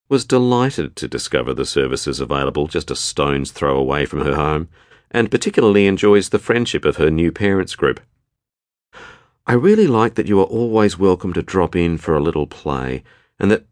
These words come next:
there is also a more secluded space where you can comfortably and quietly feed your baby if need be," Fiona said. "Members of my parents group also meet regularly outside of our allocated playgroup time.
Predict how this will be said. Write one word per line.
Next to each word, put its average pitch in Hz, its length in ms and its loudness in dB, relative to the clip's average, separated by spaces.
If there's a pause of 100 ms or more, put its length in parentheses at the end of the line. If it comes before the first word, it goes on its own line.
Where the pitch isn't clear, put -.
there 110 200 4
is 110 140 4
also 139 400 2
a 98 60 4
more 98 260 2
secluded 104 680 0
space - 760 -8
where 85 100 0
you 80 60 -2
can 80 180 -4
comfortably 82 640 -2
and 78 160 -4
quietly 78 600 -2
feed 76 380 -4
your 71 80 -2
baby 73 440 -2
if - 140 -10
need 64 220 -8
be," 57 300 -8 (480)
Fiona 60 300 -8
said. 62 280 -10 (1800)
"Members 139 300 4
of 104 100 2
my 98 220 2
parents 107 440 0
group 80 420 0
also 87 460 2
meet 71 340 -2
regularly 71 580 0
outside 78 560 -2
of 73 100 -2
our 73 280 0
allocated 73 560 -2
playgroup 78 440 0
time. 69 320 -4